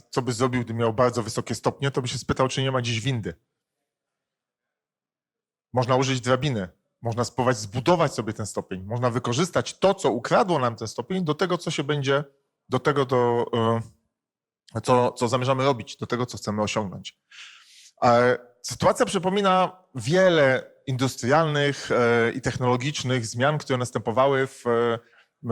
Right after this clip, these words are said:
przez ostatnie setki lat. Od momentu, kiedy w, e, weszła wynalazczość tak naprawdę i-, istotna, od momentu, kiedy pojawiła się para i zaczęła napędzać, przyspieszać tą wynalazczość,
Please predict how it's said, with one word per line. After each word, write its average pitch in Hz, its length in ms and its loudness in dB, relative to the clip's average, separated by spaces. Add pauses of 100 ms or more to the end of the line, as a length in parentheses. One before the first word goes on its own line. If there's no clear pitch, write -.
(180)
przez 117 220 -4
ostatnie 131 380 0
setki - 300 -8
lat. - 400 -4 (240)
Od 110 120 -4
momentu, 135 320 0
kiedy 123 340 0
w, 110 280 -12
e, 110 460 0
weszła 127 380 0
wynalazczość 120 720 -2
tak 104 120 -6
naprawdę 107 560 -2
i-, - 280 -8
istotna, 113 460 -2
od 107 80 -2
momentu, 123 260 -4
kiedy 120 140 -6
pojawiła 120 240 -2
się 117 140 -8
para 135 360 2
i 113 40 -4
zaczęła 113 300 -4
napędzać, 123 640 -2
przyspieszać - 680 -8
tą 107 140 -8
wynalazczość, 101 720 -6